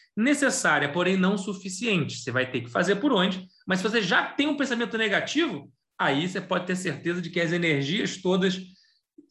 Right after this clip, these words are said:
estarão encaminhando para que aquela profecia aconteça. Então, pra quem tem mentalidade fixa e começa a despertar pra tentar entender em que contexto que isso acontece,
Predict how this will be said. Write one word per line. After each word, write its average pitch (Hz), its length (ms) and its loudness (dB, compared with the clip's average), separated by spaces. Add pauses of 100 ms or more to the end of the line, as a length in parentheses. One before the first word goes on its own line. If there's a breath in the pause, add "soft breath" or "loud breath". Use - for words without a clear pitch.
estarão 220 880 4 (300)
encaminhando 185 640 2
para 185 140 -2
que 180 80 -4
aquela 185 380 0
profecia 180 540 -4
aconteça. 175 540 -4 (560 loud breath)
Então, 208 240 2
pra 269 140 2
quem 269 240 2
tem 240 120 2
mentalidade 185 520 2
fixa 147 320 -4
e 147 200 -2
começa 196 600 0
a 180 40 0
despertar 160 760 -4
pra 156 100 -4
tentar 151 300 -6
entender 151 380 -2
em 151 140 -2
que - 140 -12
contexto 151 560 0
que - 60 -16
isso 139 100 -4
acontece, 139 600 -2